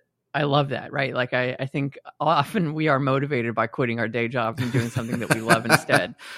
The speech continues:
Speaker 2: We did a whole mix about
Speaker 1: Um,
Speaker 2: it last year, Sam. <laughs>
Speaker 1: Right. Yes, <laughs> exactly. The Great Resignation mix. <laughs> We might need to do a redo of that one, a volume two. Um, but yeah, like, I, I loved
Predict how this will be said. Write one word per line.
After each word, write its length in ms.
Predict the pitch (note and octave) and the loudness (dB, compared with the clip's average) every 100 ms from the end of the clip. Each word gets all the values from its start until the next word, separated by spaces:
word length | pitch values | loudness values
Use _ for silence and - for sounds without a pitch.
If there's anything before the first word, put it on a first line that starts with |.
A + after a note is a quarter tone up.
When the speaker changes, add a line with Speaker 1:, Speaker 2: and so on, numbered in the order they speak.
| - _ _ _ - | -18 _ _ _ 4
Speaker 2:
We 120 | C3 | 6
did 160 | D#3+ D3+ | 10 12
a 60 | |
whole 140 | C#3 A#2+ | 12 10
mix 260 | A#2+ C#3 | 6 6
about 280 | C3 G2+ F#2+ | 6 8 6
Speaker 1:
Um, 40 | |
Speaker 2:
it 60 | F#2 | 6
last 280 | F#2 F2 - | 4 2 0
year, 160 | E2+ | -4
Sam. 300 | E2 F2 F2 G2+ - A#2 | -2 -2 2 0 0 -4
<laughs> 220 | - F#3+ | -4 -6
Speaker 1:
Right. 440 | E3 D#3+ F#3+ A3+ - - | -2 4 4 4 0 0
Yes, 600 | E3 F#3 - - - - _ | 2 4 2 0 -8 -10 _
<laughs> 100 | F#4 | -6
exactly. 600 | - - E3 - - E3+ | -4 -2 -2 -2 -4 -2
The 120 | C#3 | -2
Great 240 | D3 D3+ | -2 0
Resignation 640 | D#3 D#3+ D#3 E3 G3 A#3 E3+ | 0 -2 -4 -4 -4 -6 -8
mix. 180 | C#3 A2+ - - | -8 -10 -14 -12
<laughs> 840 | D#4+ E4 C#4 - - - - G3+ | -10 -8 -8 -10 -8 -2 2 2
We 160 | A3+ F#3 | 2 2
might 160 | E3+ E3 | 2 0
need 160 | E3+ | 0
to 80 | D#3+ | -2
do 140 | D#3+ | 0
a 60 | D#3+ | 0
redo 380 | C#3 D3 D3+ A#2+ | 0 0 2 2
of 80 | A2+ | 4
that 240 | A#2+ A#2+ | 4 2
one, 240 | C3 B2+ A#2 | 2 -2 -2
a 60 | |
volume 380 | B2+ C3+ C#3 C3 | 0 0 2 -2
two. 300 | - D#3 C#3+ - G#3 - - _ _ _ _ | -2 0 -2 -4 -14 -18 -20 _ _ _ _
Um, 580 | D3+ E3 D#3+ D3 C3+ C3+ - _ | 4 6 4 2 0 -4 -8 _
but 120 | F#3+ | 2
yeah, 300 | G#3 A#3+ D3 | 6 8 8
like, 300 | A#2 C3+ C3+ - | 6 4 2 0
I, 480 | C#3 E3 F3 F3 E3+ - - | 2 4 4 2 0 -4 -2
I 100 | D3 | 0
loved 480 | C#3+ D3 F#3 F3 | 4 4 4 -2